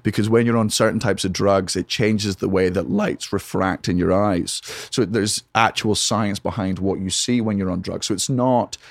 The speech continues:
God or higher consciousness or, you know, your inner soul fucking coming out. It's the fact that you've taken a bunch of fucking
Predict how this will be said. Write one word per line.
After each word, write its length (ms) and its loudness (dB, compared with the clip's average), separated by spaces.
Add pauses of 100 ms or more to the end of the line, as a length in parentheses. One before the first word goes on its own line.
(220)
God 460 2
or 80 -2
higher 400 -2
consciousness 840 -2
or, 160 4 (380)
you 120 4
know, 360 0
your 180 2
inner 240 2
soul 320 2
fucking 300 -2
coming 260 0
out. 160 -2 (240)
It's 120 -8
the 100 2
fact 300 2
that 60 2
you've 160 0
taken 280 0
a 60 2
bunch 380 -2
of 100 0
fucking 420 0